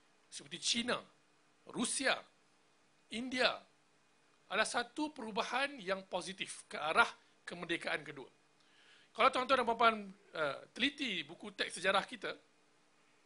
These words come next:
ketika mana Atlantic Charter diputuskan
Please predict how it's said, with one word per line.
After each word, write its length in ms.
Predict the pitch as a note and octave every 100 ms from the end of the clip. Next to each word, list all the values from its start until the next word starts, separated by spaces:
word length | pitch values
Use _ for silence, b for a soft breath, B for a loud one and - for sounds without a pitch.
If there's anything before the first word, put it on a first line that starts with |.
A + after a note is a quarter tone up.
| _ _ _ _ b b b b b b _ _
ketika 260 | G#3 A3 C#4
mana 240 | C#4+ F4+ -
Atlantic 480 | A3+ C#4 C4 - -
Charter 480 | A3+ A#3+ - D3+ G#2+ - _ _
diputuskan 1400 | C3+ C3 F3+ F3 E3 D3 - - A3+ C#4+ A#3+ - F#3